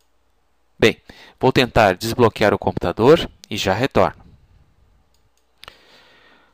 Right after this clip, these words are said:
O Trojan presente no primeiro link está me impedindo de inicializar o computador normalmente. Mesmo que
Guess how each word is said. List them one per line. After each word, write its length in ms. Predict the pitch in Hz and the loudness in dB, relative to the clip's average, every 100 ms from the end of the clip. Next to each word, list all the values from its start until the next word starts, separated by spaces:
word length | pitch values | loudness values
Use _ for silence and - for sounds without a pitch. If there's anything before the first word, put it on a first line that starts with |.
| _ _ _ _ - | _ _ _ _ -4
O 320 | 139 135 131 | 0 2 2
Trojan 680 | - 180 156 - 120 127 - - - _ | 0 0 2 2 0 0 -4 -12 -20 _
presente 640 | - 120 101 117 123 - 110 | -4 -2 -2 -4 -4 -6 -6
no 100 | 107 | -8
primeiro 440 | 107 107 117 104 | -8 -6 -6 -6
link 540 | 92 127 151 - - - _ _ _ _ _ _ _ _ _ _ - | -8 -10 -10 -12 -12 -14 _ _ _ _ _ _ _ _ _ _ -10
está 320 | - 143 135 | -4 0 0
me 320 | 135 131 135 | 0 -8 -10
impedindo 760 | 180 - 214 - 123 131 131 131 | -10 -8 -6 -4 -4 -6 -8 -8
de 140 | 123 | -8
inicializar 680 | 127 127 127 107 95 107 107 | -8 -6 -4 -4 -2 -2 -2
o 60 | |
computador 600 | - 110 - 98 104 107 | -4 -10 -4 -6 -2 -4
normalmente. 840 | 101 107 120 127 113 82 - - - _ _ _ _ _ _ _ _ _ _ _ _ _ _ _ _ _ _ _ _ _ _ _ _ _ _ _ _ _ _ _ _ _ _ _ _ _ _ _ _ _ _ _ _ _ _ - | -4 -6 -6 -6 -8 -10 -10 -10 -12 _ _ _ _ _ _ _ _ _ _ _ _ _ _ _ _ _ _ _ _ _ _ _ _ _ _ _ _ _ _ _ _ _ _ _ _ _ _ _ _ _ _ _ _ _ _ -14
Mesmo 520 | 139 196 196 170 156 | -2 0 0 -4 -8
que 560 | - 147 135 123 110 | -8 -4 -2 -2 -4